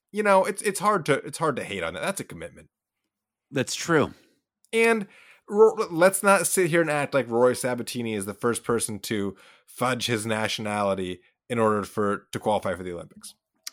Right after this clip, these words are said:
Speaker 2: No, he's just the biggest jerk who did it. No one likes Sabatini.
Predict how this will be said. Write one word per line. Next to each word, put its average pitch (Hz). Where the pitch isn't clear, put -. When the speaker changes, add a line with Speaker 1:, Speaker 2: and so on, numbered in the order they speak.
Speaker 2:
No, 156
he's 165
just 175
the 156
biggest 123
jerk 101
who 80
did 71
it. 67
No 131
one 143
likes 117
Sabatini. 90